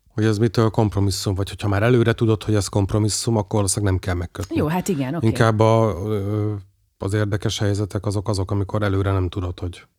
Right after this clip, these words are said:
Speaker 1: kompromisszum, vagy hogy mondjam, zsákba macskán
Speaker 2: Igen, az is igaz, az is
Speaker 1: veszel,
Speaker 2: igaz.
Speaker 1: de hát, ö,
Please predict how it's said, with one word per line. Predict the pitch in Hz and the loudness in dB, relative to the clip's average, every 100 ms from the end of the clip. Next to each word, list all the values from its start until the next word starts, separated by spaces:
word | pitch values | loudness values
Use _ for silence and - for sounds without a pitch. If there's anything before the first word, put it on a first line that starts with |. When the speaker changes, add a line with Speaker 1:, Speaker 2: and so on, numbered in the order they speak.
| _ _ _ _ _ _ _ _ _ | _ _ _ _ _ _ _ _ _
Speaker 1:
kompromisszum, | _ 95 87 92 92 - 95 | _ -4 -2 -2 -2 -2 -2
vagy | 90 95 | -4 -4
hogy | 95 | -4
mondjam, | 92 92 | -2 -2
zsákba | 95 92 92 | -2 -4 -4
macskán | 92 92 - 95 | -6 -6 -4 0
Speaker 2:
Igen, | 190 190 | 2 4
az | 208 147 | 2 2
is | 139 | -2
igaz, | 135 143 139 | -4 -4 -2
az | - | 2
is | 123 - | 4 6
Speaker 1:
veszel, | 143 | 6
Speaker 2:
igaz. | 147 | 8
Speaker 1:
de | 147 | 6
hát, | 143 | 6
ö, | 147 151 | 4 4